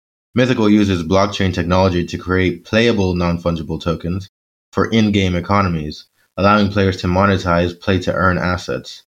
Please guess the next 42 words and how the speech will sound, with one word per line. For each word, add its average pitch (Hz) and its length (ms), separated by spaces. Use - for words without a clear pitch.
It 127 80
will 117 140
use 107 160
the 95 60
Series 98 360
C 101 140
proceeds 92 480
to 95 100
grow 95 240
its 90 140
team 101 260
and 87 160
scale 87 300
its 85 140
operations. 85 720
Venture 123 240
capital 98 380
firm 87 280
Andreessen 90 420
Horowitz 92 480
led 101 180
the 95 100
round, 87 440
which 98 180
included 92 460
D 104 140
one 98 180
Capital, 87 720
Redbird 92 480
Capital, 82 460
Mantis 98 520
V 85 180
C, 87 480
The 90 100
Rain 98 260
Group, 92 300
Galaxy 98 520
Interactive, 95 720
O 107 120
one 98 180
Investors, 90 800
Westcap, 90 720